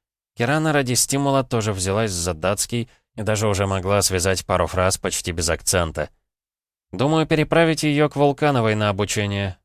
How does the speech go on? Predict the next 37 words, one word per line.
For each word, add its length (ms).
Кто 160
еще 300
может 300
стать 280
лучшим 300
наставником, 640
если 300
не 120
магичка 480
десятого 500
уровня 440
в 80
профильной 440
стихии?» 580
высказал 460
я 160
собственные 560
размышления 640
на 120
тему. 400
«А 100
есть 280
другие 360
соображения?» 800
«Если 320
бы 160
не 120
необходимость 680
вычищать 520
собственную 720
изнанку, 480
я 200
взяла 300
бы 140
ее 200
с 60
собой». 540